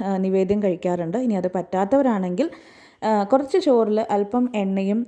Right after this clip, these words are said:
എള്ളും കൂടെ മിക്സ്, കറുത്ത എള്ളാണ്, വെളുത്ത എള്ളല്ല, എള്ള് മിക്സ് ചെയ്ത്, ആ, പിന്നെ വേണമെങ്കിൽ ബാക്കിയുള്ളതൊക്കെ കറിവേപ്പിലയൊക്കെ കാര്യങ്ങളൊക്കെ ഇട്ട് നമ്മൾ കാക്കയ്ക്ക് വെക്കുന്നത്, വേറെ പക്ഷികൾക്കോ മൃഗങ്ങൾക്കോ വെക്കരുത്. കാക്കയ്ക്ക് വെക്കുന്നത് നമ്മൾ എല്ലാ ദോഷങ്ങളും മാറാൻ നല്ലതാണ്. ഈ പറഞ്ഞ നക്ഷത്രക്കാർ മാത്രമല്ല,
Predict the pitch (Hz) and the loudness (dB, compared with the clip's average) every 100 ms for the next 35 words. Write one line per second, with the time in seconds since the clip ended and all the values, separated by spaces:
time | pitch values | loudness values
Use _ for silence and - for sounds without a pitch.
0 | - 208 233 262 294 269 202 196 190 - | 0 2 6 4 4 0 0 0 -2 -4
1 | 226 233 226 269 220 196 202 269 208 208 | 0 0 2 0 2 2 0 2 0 0
2 | 185 180 180 294 - - - 247 269 233 | -2 0 -2 -4 -6 -8 0 4 4 4
3 | - 180 202 190 381 - - _ _ _ | 0 0 0 2 -2 -4 -14 _ _ _
4 | _ - - 247 233 226 214 - 214 202 | _ -8 0 2 4 2 -2 -6 -4 0
5 | 233 254 262 311 294 - 240 202 196 190 | 2 4 4 4 2 2 2 2 0 0
6 | 196 190 185 185 180 185 185 185 180 175 | 0 0 0 -2 -2 -2 -2 -2 -2 -4
7 | 214 285 302 330 254 233 226 262 254 196 | -2 0 0 2 4 4 4 4 4 0
8 | 185 180 180 185 226 233 - 220 214 226 | -2 -2 -2 0 -2 -4 -2 -2 0 0
9 | 220 196 196 190 214 202 196 180 202 294 | 2 0 0 0 2 2 0 -2 -2 -2
10 | 226 196 214 214 247 196 190 185 262 269 | 0 0 0 2 0 0 -2 -2 0 0
11 | 214 180 190 247 226 202 202 196 202 185 | 0 0 0 2 2 0 -2 -2 -2 -2
12 | 175 285 - - - 240 220 202 185 190 | -2 -4 -6 -20 -6 2 4 4 0 -2
13 | 220 226 233 226 208 202 202 254 320 208 | 0 2 2 0 -2 -4 -4 -2 -2 -2
14 | 202 226 214 185 254 | -4 -2 -2 0 -2